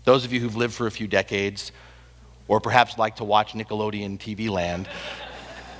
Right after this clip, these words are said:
might remember the nineteen fifties hit sitcom that had this title. For those of you who didn't, Father Knows Best starred Robert Young,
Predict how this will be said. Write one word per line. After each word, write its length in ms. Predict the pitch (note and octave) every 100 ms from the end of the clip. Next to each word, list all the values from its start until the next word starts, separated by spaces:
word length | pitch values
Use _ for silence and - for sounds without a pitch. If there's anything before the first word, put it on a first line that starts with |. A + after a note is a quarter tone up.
| - - - - -
might 220 | B2 C#3+
remember 300 | C3 C3 B2+
the 100 | A#2
nineteen 420 | A#2+ B2 - A#2
fifties 640 | - B2 - A2 - -
hit 240 | - B2 A2+
sitcom 560 | - C#3 - G#2+ G2
that 100 | G2
had 260 | G#2 G#2+ F#2+
this 140 | G2
title. 400 | - A2 G2 D#2 - - - - - -
For 120 | A2
those 240 | A2+ C3+ B2
of 80 |
you 120 | A#2+ A#2
who 120 | A2
didn't, 380 | C3 B2 A#2 - - - -
Father 360 | C3+ C3 C3
Knows 240 | B2+ B2 G2+
Best 300 | B2+ B2 -
starred 260 | B2 A2
Robert 380 | G#2 A#2 B2 G#2+
Young, 400 | A#2 B2+ A2+ B2+